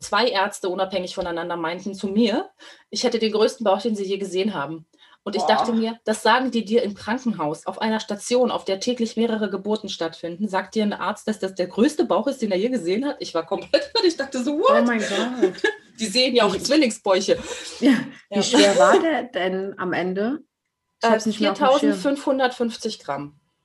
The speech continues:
Speaker 2: Alter.
Speaker 1: Also viertausendfünfhundertfünfzig Gramm, um euch eine Vorstellung zu geben, die meisten Babys kommen so mit dreitausendfünfhundert, dreitausendsechshundert Gramm zur Welt. Also
Speaker 2: Meine
Speaker 1: ein
Speaker 2: kam
Speaker 1: Kilo.
Speaker 2: mit dreitausend.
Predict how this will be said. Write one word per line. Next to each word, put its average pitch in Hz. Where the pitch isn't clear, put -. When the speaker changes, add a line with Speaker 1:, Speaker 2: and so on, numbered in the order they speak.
Speaker 2:
Alter. -
Speaker 1:
Also 196
viertausendfünfhundertfünfzig 233
Gramm, 247
um 254
euch 214
eine 202
Vorstellung 240
zu 233
geben, 214
die 202
meisten 202
Babys 208
kommen 202
so 202
mit 196
dreitausendfünfhundert, 190
dreitausendsechshundert 254
Gramm 240
zur 254
Welt. 247
Also 190
Speaker 2:
Meine 175
Speaker 1:
ein 185
Speaker 2:
kam 185
Speaker 1:
Kilo. 170
Speaker 2:
mit -
dreitausend. 165